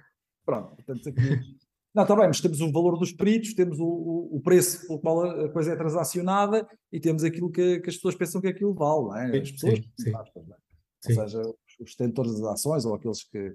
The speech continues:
Speaker 1: compraram ações e que acham que aquilo vai valer daqui a X tempo tanto e, portanto, pedem, estão à espera que aquilo valorize, não sei o quê.
Speaker 2: Sim, e no imobiliário ainda é mais, porque as transações são menores e, portanto, há menos descoberta de preço,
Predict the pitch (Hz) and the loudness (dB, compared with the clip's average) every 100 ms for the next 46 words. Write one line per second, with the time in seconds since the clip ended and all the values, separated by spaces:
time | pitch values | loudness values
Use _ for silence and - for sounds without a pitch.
0 | _ - 101 104 101 98 90 107 117 104 | _ -14 -8 -6 -4 -6 -10 -8 -8 -8
1 | 101 90 92 95 117 95 98 98 98 101 | -12 -14 -16 -12 -10 -10 -10 -8 -8 -8
2 | 98 92 98 90 _ - - 101 101 98 | -8 -10 -14 -14 _ -18 -16 -14 -14 -14
3 | - 107 113 98 - 90 - 87 80 87 | -12 -12 -10 -12 -16 -16 -12 -14 -14 -18
4 | - - 98 90 - 98 92 90 90 - | -20 -14 -12 -12 -10 -10 -10 -12 -18 -16
5 | 87 92 85 82 80 76 - - - - | -14 -12 -14 -14 -18 -20 -20 -20 -6 2
6 | 135 131 139 135 123 127 135 147 120 123 | 6 8 8 8 8 8 8 6 2 2
7 | 123 - 113 113 113 117 123 120 123 120 | -2 -2 -2 0 -2 0 0 2 4 4
8 | 117 123 120 117 - 107 113 110 113 110 | 2 -2 -4 -10 -8 -6 -2 0 0 -2
9 | - - 117 113 117 - 107 98 - | -6 -2 2 2 0 -2 -4 -4 -8